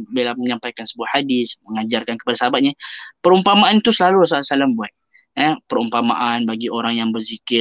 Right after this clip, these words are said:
seperti ini, perumpamaan bagi orang yang begini. Macam, "Mathalul ladzina yunfiquna amwalahum fi sabilillah." Mereka yang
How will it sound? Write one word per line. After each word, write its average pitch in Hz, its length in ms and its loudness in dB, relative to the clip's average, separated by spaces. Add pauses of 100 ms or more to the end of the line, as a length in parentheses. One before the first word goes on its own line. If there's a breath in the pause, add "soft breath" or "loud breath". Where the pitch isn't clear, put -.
seperti 101 320 -10
ini, 104 320 -8
perumpamaan 117 640 0
bagi 113 240 0
orang 113 160 0
yang 113 160 2 (800)
begini. 110 560 0 (1120 loud breath)
Macam, 127 240 0 (400 loud breath)
"Mathalul 127 320 4
ladzina 120 320 4
yunfiquna 120 480 0
amwalahum 123 480 2
fi 120 160 -2
sabilillah." 113 640 0 (400 loud breath)
Mereka 127 320 2
yang 120 320 2